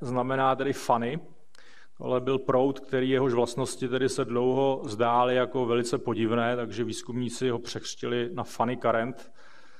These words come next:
srandovní proud, a už mu to zůstalo. Jo, takže dneska mu říkáme I F. Vypadá to velice tedy vědecky, ale znám-, zas tak vědecký to není. No a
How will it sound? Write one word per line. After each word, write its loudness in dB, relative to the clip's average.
srandovní 0
proud, 2
a 2
už -4
mu 2
to 4
zůstalo. 0
Jo, -8
takže -6
dneska -6
mu -2
říkáme 0
I -6
F. -2
Vypadá -2
to -4
velice -2
tedy -2
vědecky, -2
ale -6
znám-, -8
zas -6
tak -6
vědecký -4
to -4
není. -2
No 2
a 6